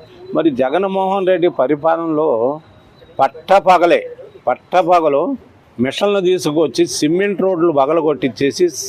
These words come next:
ట్రాక్టర్లతో ఎత్తుకెళ్తుంటే ఆ మట్టి, ఆ సిమెంట్ రోడ్లో ఉన్న కంకరు మట్టి ఇదంతా ఎత్తుకెళ్తుంటే అమరావతి రాజధాని రైతులు పోలీసులు కంప్లైంట్ ఇస్తే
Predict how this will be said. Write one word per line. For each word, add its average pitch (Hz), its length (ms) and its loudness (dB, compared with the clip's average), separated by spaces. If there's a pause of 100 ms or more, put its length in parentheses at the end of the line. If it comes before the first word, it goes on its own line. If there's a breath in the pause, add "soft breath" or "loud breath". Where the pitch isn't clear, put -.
(180)
ట్రాక్టర్లతో 185 640 0 (100)
ఎత్తుకెళ్తుంటే 139 680 -2 (180)
ఆ - 20 2 (140)
మట్టి, 156 280 -2 (760)
ఆ 113 120 -2
సిమెంట్ 165 380 0
రోడ్లో 160 380 0
ఉన్న 139 160 -4 (140)
కంకరు 135 360 -2 (160)
మట్టి 120 220 -4
ఇదంతా 127 320 -2
ఎత్తుకెళ్తుంటే 127 720 -2 (480)
అమరావతి 196 640 2 (680)
రాజధాని 180 580 2 (140)
రైతులు 170 360 0 (460)
పోలీసులు 185 480 0 (100)
కంప్లైంట్ 135 500 -2
ఇస్తే 151 240 0